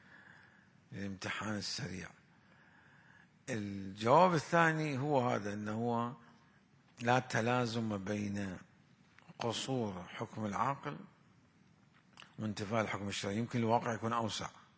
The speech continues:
فيبقى الشك في الحكم الشرعي. الجواب الثالث أن نفس الحكم العقلي غير مقطوع بزواله، مشكوك. لما؟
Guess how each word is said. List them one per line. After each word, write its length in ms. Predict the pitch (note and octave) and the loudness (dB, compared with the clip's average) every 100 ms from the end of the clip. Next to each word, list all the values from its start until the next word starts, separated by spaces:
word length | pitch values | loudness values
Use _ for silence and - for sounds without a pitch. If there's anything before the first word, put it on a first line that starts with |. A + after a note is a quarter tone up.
| - - - - - - - | -20 -20 -20 -20 -20 -20 -20
فيبقى 400 | - A#2 B2+ - | -8 -4 -4 -4
الشك 280 | G#2 - C3+ | -2 0 0
في 160 | - A2+ | -2 -8
الحكم 340 | G2 G#2 A2 | -6 -6 -6
الشرعي. 460 | G2+ - F2+ E2+ - - - - - - - _ - - - _ - - - - _ - - | -4 -6 -8 -10 -16 -20 -20 -20 -20 -20 -20 _ -20 -20 -20 _ -20 -20 -20 -20 _ -10 -6
الجواب 680 | G#2+ G#2+ B2 D#3 F#3+ A3 | -4 4 6 8 8 8
الثالث 720 | G#3 - F#3 D#3+ C#3 C3+ C3+ - - | 4 2 6 8 6 4 -2 -4 -10
أن 160 | A#2+ A#2 | -6 0
نفس 320 | C3+ A#3+ B3 | 8 8 8
الحكم 260 | B3 A#3 G#3 | 4 6 8
العقلي 480 | E3+ F#3 G3+ G#3 G3 | 8 8 4 4 8
غير 240 | G3 A#3+ | 10 10
مقطوع 460 | A#3+ A3 - G#3+ F3 | 8 6 8 8 8
بزواله، 680 | E3+ C#3+ A#2+ G#2 F#2+ F2 - - - - - _ - - - _ _ _ _ _ _ _ - | 6 8 8 8 4 -4 -10 -18 -20 -20 -20 _ -20 -20 -20 _ _ _ _ _ _ _ -4
مشكوك. 580 | A2+ G2+ - E3 D3 - - - _ _ _ _ _ _ - - | -2 -2 -4 -4 -4 -6 -16 -20 _ _ _ _ _ _ -20 -2
لما؟ 460 | C3+ G#3+ G3 C#3 | 2 6 8 6